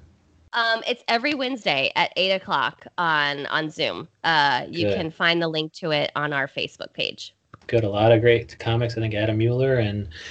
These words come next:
Speaker 2: Kimberly DeNaro or DeNaro. I forget how, how she pronounced her
Speaker 1: Yes.
Speaker 2: name. I had it right once. But then, uh, you're not doing Dad's House until, you know, the world opens back up. But
Speaker 1: I
Speaker 2: Mom's
Speaker 1: think
Speaker 2: on,
Speaker 1: so.
Speaker 2: Mom's on the Go official.
Speaker 1: That's
Speaker 2: She,
Speaker 1: right.
Speaker 2: she, she gets rid of that, that Colorado neutral and she puts on the funniest accent. Their Mom's on,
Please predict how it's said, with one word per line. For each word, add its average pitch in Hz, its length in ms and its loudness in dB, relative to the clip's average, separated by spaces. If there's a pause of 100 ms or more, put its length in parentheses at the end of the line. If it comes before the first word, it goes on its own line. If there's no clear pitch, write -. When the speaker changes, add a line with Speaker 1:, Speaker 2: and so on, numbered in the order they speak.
(540)
Speaker 2:
Kimberly 151 420 6
DeNaro 160 540 6
or 151 140 8
DeNaro. 127 380 -2
I 139 60 -2
forget 139 340 -4
how, 131 320 -2
how 123 100 0
she 175 160 -2
pronounced 180 380 2
her - 80 2
Speaker 1:
Yes. 127 100 -2
Speaker 2:
name. 143 120 4
I 135 100 4
had 143 160 8
it 147 80 6
right 151 200 4
once. 143 440 -2
But 131 140 0
then, 135 200 6
uh, 123 120 6
you're 120 180 4
not 139 160 4
doing 143 220 6
Dad's 131 300 6
House 131 320 0
until, 123 400 2
you 120 120 -2
know, 117 80 2
the 110 100 0
world 120 280 6
opens 120 260 2
back 120 300 4
up. 117 200 4
But 107 120 2
Speaker 1:
I 208 100 6
Speaker 2:
Mom's 117 260 4
Speaker 1:
think - 40 -2
Speaker 2:
on, 127 180 2
Speaker 1:
so. 180 60 0
Speaker 2:
Mom's 123 260 4
on 139 100 6
the 135 80 6
Go 147 220 6
official. 156 720 2 (320)
Speaker 1:
That's - 180 -12
Speaker 2:
She, 185 60 -4
Speaker 1:
right. 156 200 0
Speaker 2:
she, 120 280 -2
she - 200 -8
gets 113 220 0
rid 107 140 2
of 110 60 2
that, 117 500 -2
that 110 180 -10
Colorado 123 560 4
neutral 131 440 2
and 120 100 -2
she 117 100 -6
puts 113 240 -6
on 117 140 0
the 117 60 -2
funniest 113 420 -4
accent. 135 440 -4
Their 160 140 2
Mom's 202 260 4
on, - 120 2